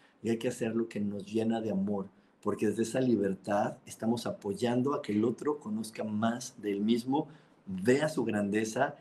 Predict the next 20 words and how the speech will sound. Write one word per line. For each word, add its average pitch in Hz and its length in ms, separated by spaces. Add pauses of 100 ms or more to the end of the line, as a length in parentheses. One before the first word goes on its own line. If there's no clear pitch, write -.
(160)
y 104 80
desde 107 200
esa 160 140
grandeza 117 640
conecta 135 600
más 127 160
fácil 123 280
con 107 140
el 107 160
campo 113 360
cuántico 113 680 (320)
y 107 120
atraiga 139 480
a 143 40
su 120 160
vida 123 500 (120)
eso 175 400 (400)
que 113 320
él 147 220
desea 110 720